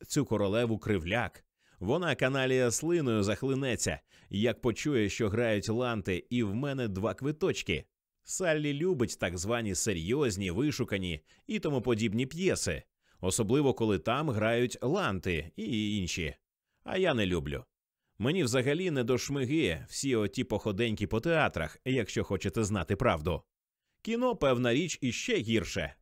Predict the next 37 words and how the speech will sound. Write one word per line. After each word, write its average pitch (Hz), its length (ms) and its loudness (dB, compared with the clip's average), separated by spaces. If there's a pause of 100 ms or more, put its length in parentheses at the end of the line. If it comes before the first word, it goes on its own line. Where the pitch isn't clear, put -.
але 110 300 0
й 120 40 -2
театри 135 500 -2
теж 143 300 -2
невелике 101 480 2
щастя. 80 560 -2 (600)
По-перше, 147 520 0
я 139 220 0
терпіти 165 560 -2
не 135 120 0
можу 135 340 0
акторів. 127 560 0 (460)
Вони 139 320 0
поводяться 143 580 0
на 120 140 0
сцені 147 440 -4
якось 120 380 0
неприродно. 127 720 -2 (480)
Тільки 180 360 -2
думають, 156 480 2
що - 180 -2
природно. 87 560 2 (600)
Правда, 120 400 2
в 92 60 -2
декотрих 117 600 0
у 107 100 0
справжніх 110 720 0
виходить 113 640 0
хоч - 280 -2
і 113 40 0
не 101 140 0
зовсім, 120 440 0
а 98 160 0
все 127 260 -2
ж - 100 -6
таки 107 220 -2
природно. 104 600 0